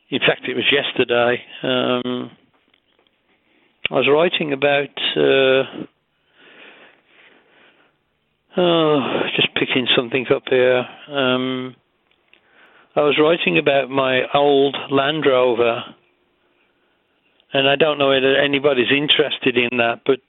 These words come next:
you know, um, the old, the,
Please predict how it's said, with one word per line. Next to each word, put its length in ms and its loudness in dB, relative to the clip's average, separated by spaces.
you 120 -2
know, 300 0
um, 960 -4
the 240 0
old, 300 0
the, 460 -2